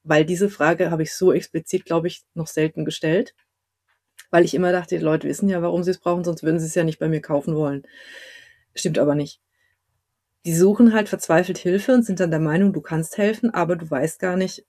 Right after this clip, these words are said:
was sie da eigentlich erwarten. Das muss ich auf jeden Fall mehr und deutlicher fragen und die Antworten mir gut durch den Kopf gehen lassen. Und ich habe auch gemerkt, wenn ich ein Angebot mache, dann steht da eben drin, das ist drin, das ist nicht drin.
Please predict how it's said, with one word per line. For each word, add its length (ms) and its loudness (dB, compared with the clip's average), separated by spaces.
was 260 -2
sie 100 2
da 140 2
eigentlich 360 -4
erwarten. 400 -2
Das 200 -2
muss 140 2
ich 140 -4
auf 100 -6
jeden 260 0
Fall 300 0
mehr 500 2
und 180 -4
deutlicher 500 4
fragen 580 0
und 400 -4
die 140 -2
Antworten 440 0
mir 140 0
gut 340 -2
durch 140 2
den 120 -2
Kopf 260 0
gehen 200 0
lassen. 420 -2
Und 480 6
ich 140 -4
habe 160 2
auch 200 2
gemerkt, 540 0
wenn 280 4
ich 260 -2
ein 140 -2
Angebot 540 -2
mache, 500 -6
dann 400 -4
steht 280 -4
da 100 2
eben 180 -4
drin, 240 -2
das 180 0
ist 140 -8
drin, 180 6
das 140 2
ist 140 -8
nicht 280 0
drin. 260 4